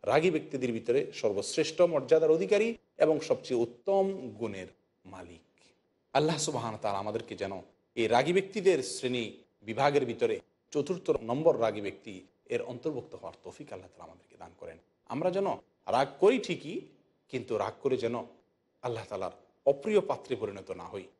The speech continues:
মানুষের কাছেও যেন অপ্রিয় পাত্রে আমরা পরিণত না হই। আমরা নিজেরা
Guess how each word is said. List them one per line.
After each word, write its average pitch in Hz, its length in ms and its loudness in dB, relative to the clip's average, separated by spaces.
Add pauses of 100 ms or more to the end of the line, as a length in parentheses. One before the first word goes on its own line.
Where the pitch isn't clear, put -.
(240)
মানুষের 175 460 -2
কাছেও 170 300 -2
যেন 127 140 -6 (400)
অপ্রিয় 110 280 -8
পাত্রে - 360 -12
আমরা 92 240 -18 (320)
পরিণত 110 320 -8
না - 120 -18 (120)
হই। - 80 -20 (500)
আমরা 185 240 0
নিজেরা 175 500 -2